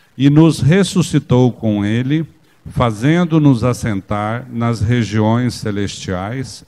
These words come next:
em Cristo Jesus, para mostrar nos séculos vindouros as abundantes riquezas da sua graça, pela sua benignidade para conosco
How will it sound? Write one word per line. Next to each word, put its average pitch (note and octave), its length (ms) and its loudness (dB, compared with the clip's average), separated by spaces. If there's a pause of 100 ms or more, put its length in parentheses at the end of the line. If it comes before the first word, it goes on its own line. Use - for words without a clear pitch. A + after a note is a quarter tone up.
(160)
em F3 320 -4 (160)
Cristo A#2 460 -4
Jesus, G2 800 -8 (640)
para A#2 200 0
mostrar B2 720 0
nos B2 300 0
séculos G2+ 580 -4
vindouros A#2 800 4 (460)
as A#2 220 -2
abundantes C#3 800 4
riquezas B2 800 -2
da G#2+ 120 -2
sua E3 380 -2
graça, G#2+ 640 -6 (440)
pela C3+ 240 0
sua F#3+ 500 2
benignidade A2+ 1200 -2 (360)
para B2 200 0
conosco B2 840 2